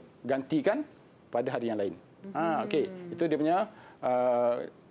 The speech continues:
Speaker 1: dalil atau wajah, wajah dilalah kepada hukum qada'.
Speaker 2: Baik.
Speaker 1: Ah, ada tak, ah, dalil fidyah daripada ayat ni? Mana wajah
Speaker 2: Okey.
Speaker 1: dilalah dia?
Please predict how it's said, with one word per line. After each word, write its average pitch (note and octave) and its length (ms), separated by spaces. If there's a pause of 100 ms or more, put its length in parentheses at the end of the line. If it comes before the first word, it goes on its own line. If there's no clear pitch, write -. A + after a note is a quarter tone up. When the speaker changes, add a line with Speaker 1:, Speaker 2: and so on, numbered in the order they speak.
Speaker 1:
dalil C#3 560
atau C#3+ 240
wajah, C#3+ 320
wajah C3+ 320
dilalah C#3+ 320
kepada C3+ 280 (200)
hukum C#3+ 240
qada'. B2+ 320 (460)
Speaker 2:
Baik. F3+ 380
Speaker 1:
Ah, G#2+ 600 (260)
ada E3+ 240
tak, A#3 160
ah, F3+ 460
dalil E3+ 440
fidyah E3 380
daripada D3+ 300
ayat C3 180
ni? A2 120 (880)
Mana D#3+ 240
wajah E3 180
Speaker 2:
Okey. D#3 140
Speaker 1:
dilalah C3 400
dia? - 160